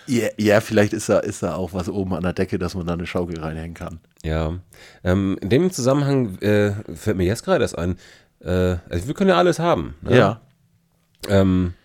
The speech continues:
Speaker 2: Sauna?
Speaker 1: Ist Wellness-Oase, hab
Speaker 2: Ja,
Speaker 1: ich hier.
Speaker 2: okay, perfekt. Dann, dann hast du das schon abge-,
Speaker 1: Ja,
Speaker 2: abge-
Speaker 1: hab ich, hab ich hier bei mir.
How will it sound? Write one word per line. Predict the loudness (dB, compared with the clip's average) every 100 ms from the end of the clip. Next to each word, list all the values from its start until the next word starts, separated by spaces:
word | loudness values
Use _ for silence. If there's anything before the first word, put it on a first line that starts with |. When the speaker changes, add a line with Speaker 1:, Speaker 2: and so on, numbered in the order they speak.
| _
Speaker 2:
Sauna? | -4 0 2 2 0 -4 _ _ _ _ _
Speaker 1:
Ist | -2 -2 -6
Wellness-Oase, | -2 4 6 4 2 -2 -2 -2 -2 -6
hab | 0
Speaker 2:
Ja, | 4 6
Speaker 1:
ich |
hier. | 4
Speaker 2:
okay, | 0 -4 -4
perfekt. | -4 -6 -8 -4
Dann, | -2
dann | 0 -2 -2
hast | -4 -4
du |
das | -6
schon | -4
abge-, | -2
Speaker 1:
Ja, | 0
Speaker 2:
abge- | -2 -6 -6
Speaker 1:
hab | -4 -4
ich, | -6
hab | -6 -4
ich | -2
hier | -2
bei | -2
mir. | -4 -6